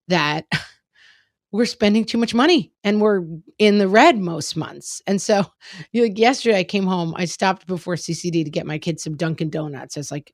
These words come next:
"I have to bribe them basically to go to C C D." So I get them a Dunkin' Donut to go right before C C D. And I've gotten lazy. So then I buy, like,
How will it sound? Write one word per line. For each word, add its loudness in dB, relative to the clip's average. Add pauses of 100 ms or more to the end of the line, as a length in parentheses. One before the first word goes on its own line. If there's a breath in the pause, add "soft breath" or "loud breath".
"I -4
have -2
to -4
bribe -8
them -12
basically -12
to -10
go -12
to -10
C -14
C -16
D." -14 (180)
So -4
I 2
get -2
them -2
a -2
Dunkin' -6
Donut -12
to -14
go -12 (280)
right -4
before -10
C -12
C -16
D. -14 (680 soft breath)
And 6
I've 6
gotten 4
lazy. 6
So 2
then 6
I 4
buy, 4
like, -2